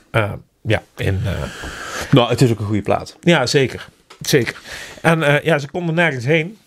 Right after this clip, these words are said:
Speaker 1: Ze konden, ze konden niet even naar huis fietsen. Ze
Speaker 2: Nee.
Speaker 1: moesten daar blijven. En
Speaker 2: Ja.
Speaker 1: ze moesten het maar doen met, eh,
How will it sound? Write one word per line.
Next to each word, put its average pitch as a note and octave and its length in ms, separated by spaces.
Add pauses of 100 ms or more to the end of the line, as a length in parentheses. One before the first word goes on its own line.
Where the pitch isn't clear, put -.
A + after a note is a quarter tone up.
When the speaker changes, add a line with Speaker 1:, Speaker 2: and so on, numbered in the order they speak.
Speaker 1:
Ze D#3+ 120
konden, A#2 720
ze - 80
konden B2+ 220
niet B2 140
even A2+ 180
naar A2+ 100
huis C#3+ 200
fietsen. D3 420 (500)
Ze - 120
Speaker 2:
Nee. - 80
Speaker 1:
moesten D#3 220
daar B2 160
blijven. A2+ 360
En - 60
Speaker 2:
Ja. A2 60
Speaker 1:
ze A#2+ 60
moesten D3 260
het C#3 100
maar A2+ 180
doen A#2+ 260
met, A2 260
eh, G#2 120